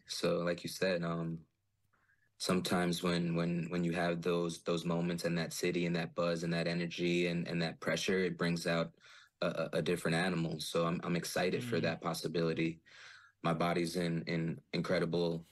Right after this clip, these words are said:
Speaker 1: um, um, shape now. I battled a few injuries at the, at the end of last year. But, I mean, at the beginning of last year, I, I think I was one of the best pitchers in baseball. So when I'm healthy,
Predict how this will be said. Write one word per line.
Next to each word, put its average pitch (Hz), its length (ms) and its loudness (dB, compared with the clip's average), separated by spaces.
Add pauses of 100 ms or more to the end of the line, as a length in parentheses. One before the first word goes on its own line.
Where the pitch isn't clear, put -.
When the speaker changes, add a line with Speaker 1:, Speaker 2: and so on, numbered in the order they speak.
Speaker 1:
um, 80 320 0
um, 82 120 0
shape 82 320 2
now. 87 240 0
I 85 60 2
battled 85 340 0
a 82 60 -2
few 85 220 0
injuries 85 360 0
at 85 160 -2
the, 80 540 -2
at 85 140 -2
the 85 100 -2
end 82 140 2
of 82 80 0
last 82 360 -2
year. 82 360 0 (800)
But, 87 80 2
I - 20 2
mean, 90 140 0
at 82 80 -2
the - 160 -2
beginning 95 260 2
of 82 80 -2
last 82 300 0
year, 82 320 0
I, 82 60 -2
I - 20 -4
think 85 200 0
I 85 60 2
was 82 100 -2
one 85 100 0
of 82 60 0
the 80 60 -2
best 85 240 -2
pitchers 82 260 -2
in 82 80 0
baseball. 80 680 -2
So 80 480 0 (460)
when 85 120 2
I'm 82 100 2
healthy, 82 680 0